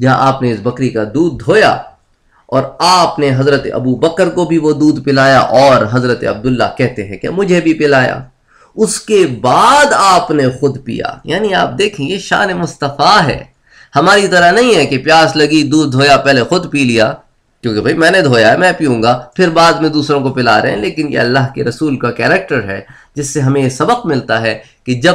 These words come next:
تمہارے ہاتھ رزق لگے تو اس کو بانٹو، اس کو دوسروں کو پہلے دو، بعد میں خود کھاؤ۔ اسی طرح جب آپ کے گھر مہمان آتے ہیں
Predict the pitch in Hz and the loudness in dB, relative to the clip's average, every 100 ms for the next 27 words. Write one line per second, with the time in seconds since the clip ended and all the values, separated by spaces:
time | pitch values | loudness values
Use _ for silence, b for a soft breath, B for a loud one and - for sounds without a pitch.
0 | 180 131 127 147 147 120 131 139 139 123 | -2 -2 2 4 2 2 4 4 4 2
1 | 147 - 127 123 175 180 143 120 - _ | -2 -2 -4 -2 0 2 2 0 -8 _
2 | - - 165 - 170 135 170 233 202 151 | -18 -10 -10 -8 -8 0 2 2 0 -2
3 | 135 - 143 123 196 - 240 240 214 156 | -6 -6 -6 -2 -2 2 2 2 0 0
4 | 131 123 117 127 139 175 143 127 - - | 0 0 0 0 2 0 0 -4 -4 -10
5 | - 104 - 127 _ _ _ _ _ - | -10 -10 -10 -14 _ _ _ _ _ -4
6 | 160 175 165 151 147 135 131 131 131 135 | -2 -2 -2 0 2 2 0 0 -4 -4
7 | 123 113 123 170 151 120 107 101 98 | -2 0 2 2 2 0 -2 -6 -8